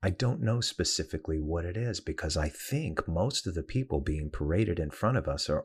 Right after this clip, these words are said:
all intertwined actors. I think, in a way, they're putting on a show for us, and I'm talking about politicians. What I cover on this show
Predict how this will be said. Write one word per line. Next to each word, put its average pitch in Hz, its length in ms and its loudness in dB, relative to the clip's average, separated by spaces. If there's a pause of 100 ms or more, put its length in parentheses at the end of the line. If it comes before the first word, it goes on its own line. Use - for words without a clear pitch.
all 87 580 0 (340)
intertwined 107 800 -2
actors. - 640 -2 (120)
I 78 120 -4
think, 92 420 -2 (300)
in 101 100 2
a 101 60 4
way, 101 540 4 (100)
they're 95 260 2
putting 90 340 0
on 92 160 2
a 95 40 -2
show 123 300 -2
for 73 220 -2
us, - 160 -4
and 87 80 -2
I'm 87 120 -2
talking 127 340 -2
about 76 240 -2
politicians. - 960 -4 (600)
What 120 400 4 (200)
I 98 160 6
cover 113 460 8
on 78 160 2
this 69 160 -4
show 95 640 2